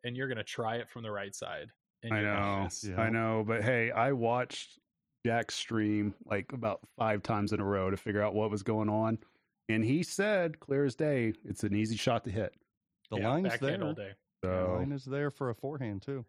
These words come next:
Speaker 2: Yeah, yeah. So I'm gonna try.
Speaker 1: Yeah, but Zach, you and I may, may take that shot, but Tom and Travis, they have, they are patient and they are
Speaker 3: I
Speaker 1: precise, and
Speaker 3: know.
Speaker 1: they will post pass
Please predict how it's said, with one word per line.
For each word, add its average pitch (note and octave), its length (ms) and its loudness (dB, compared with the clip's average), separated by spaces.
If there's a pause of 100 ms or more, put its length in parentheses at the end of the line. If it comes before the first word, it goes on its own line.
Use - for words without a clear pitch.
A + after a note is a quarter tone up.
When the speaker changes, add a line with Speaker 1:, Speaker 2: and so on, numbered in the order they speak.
(100)
Speaker 2:
Yeah, A#2+ 200 2 (220)
yeah. C#3 120 -4 (120)
So B2 140 0
I'm C3 80 4
gonna F#3 200 2
try. F3 320 4
Speaker 1:
Yeah, F#3+ 140 2
but E3 340 0 (440)
Zach, F3 320 2
you B3 120 -2
and A3 100 0
I D3 80 2
may, B2 340 -2
may B2+ 220 -2
take E3+ 240 -2
that G2+ 200 -10
shot, - 320 -10 (140)
but A2+ 140 -10
Tom F#3 280 -2
and A#2+ 80 -6
Travis, C#3 420 0
they D#3+ 180 0
have, A2+ 480 -4
they C3 80 -4
are G#2 120 -4
patient - 640 -12
and A#2 160 -8
they A2+ 100 -8
are G#2 180 -10 (300)
Speaker 3:
I A#2 180 0
Speaker 1:
precise, E2 280 -6 (100)
and A2+ 180 -6
Speaker 3:
know. - 0 -
Speaker 1:
they A#2+ 140 2
will A#2+ 180 -4
post D#3+ 420 -4
pass G3 400 -2